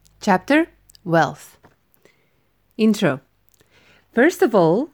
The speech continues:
I would like to congratulate you because you are here. You have picked up a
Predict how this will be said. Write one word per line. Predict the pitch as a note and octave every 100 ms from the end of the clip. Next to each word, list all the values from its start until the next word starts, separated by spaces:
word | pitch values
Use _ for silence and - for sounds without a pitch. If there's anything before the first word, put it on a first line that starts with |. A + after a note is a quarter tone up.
| _
I | -
would | G3 F#3
like | F#3 F#3
to | -
congratulate | G#3 F3+ F3+ F#3 F#3 - D#3 D#3 D3+
you | D3+ C#3+ D#3+ _ _ - D#3
because | E3 - D#3+ C#3+
you | E3 F3 G3+ A#3+ D#4 _ _ -
are | D#3
here. | D3+ - D3+ C#3+ C3 _ _ _ _ - -
You | - G3
have | G#3 G3+ E3+ -
picked | A#3 -
up | G3 -
a | D#3